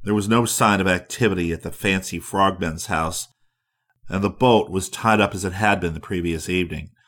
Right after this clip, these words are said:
Apparently they were late sleepers. The Spindrifters tossed coins to see who would make the first dive,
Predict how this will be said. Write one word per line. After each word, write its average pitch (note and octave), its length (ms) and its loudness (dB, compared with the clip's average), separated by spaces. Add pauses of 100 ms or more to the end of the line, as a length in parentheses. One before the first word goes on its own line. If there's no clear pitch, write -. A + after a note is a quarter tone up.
(320)
Apparently F2 460 0
they D#2+ 100 -6
were E2+ 140 -4
late E2+ 220 -4
sleepers. - 680 -6 (1080)
The G#2+ 80 -2
Spindrifters A2 800 2
tossed - 380 0
coins F#2 520 -2
to F#2 120 -10
see F2+ 280 -4
who G2+ 260 0
would F2+ 180 -2
make F2 200 -6
the F2+ 80 -8
first - 360 -6
dive, F2 480 0